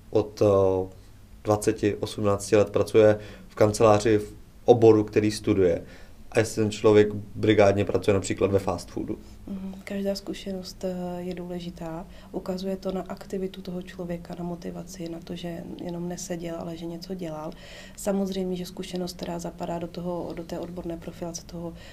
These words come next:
Speaker 2: eh, člověka, eh, je více chtěná, více viděná,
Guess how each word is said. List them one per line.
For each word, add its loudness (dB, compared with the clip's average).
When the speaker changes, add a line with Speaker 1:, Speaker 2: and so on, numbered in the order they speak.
Speaker 2:
eh, -6
člověka, -4
eh, -6
je -4
více -8
chtěná, -8
více -8
viděná, -6